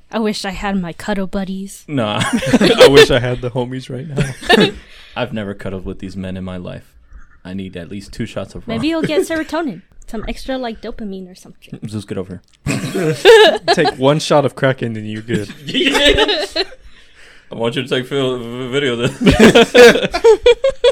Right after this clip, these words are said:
Speaker 3: I, I could still drink it, no problem. Like, I could smell it and not feel sick, so thank God, because I, I love that drink.
Speaker 2: Also, we could, it, it could have ended up worse 'cause you were gonna bring an edible.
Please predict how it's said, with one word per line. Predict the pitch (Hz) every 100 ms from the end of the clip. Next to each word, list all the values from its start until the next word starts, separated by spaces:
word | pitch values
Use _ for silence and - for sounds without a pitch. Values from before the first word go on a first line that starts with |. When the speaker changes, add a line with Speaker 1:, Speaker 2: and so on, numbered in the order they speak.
| 508 427 - 415 - 392
Speaker 3:
I, | - 175
I | 175
could | -
still | 247 185
drink | 151 175
it, | 139
no | 127
problem. | - 127 139 127
Like, | 113 107
I | 120
could | 135 -
smell | 131 117 120
it |
and | 110
not | 107 117
feel | 117
sick, | - 120 113
so | -
thank | 110 113 -
God, | 107 104 -
because | 120 110 110
I, | 101 _ _ _ 117
I |
love | 107 101
that | - -
drink. | - - _ _ _ _ _ _ -
Speaker 2:
Also, | 117 135
we | 117
could, | 123 - -
it, | 120 80 139
it |
could | 139 151
have | 123
ended | 113 107
up | 98 82
worse | 101 117 107
'cause | 110 92 - -
you | 98 127
were | 147 135
gonna | 110 107
bring | 95 104
an | 90
edible. | 101 127 104 104 95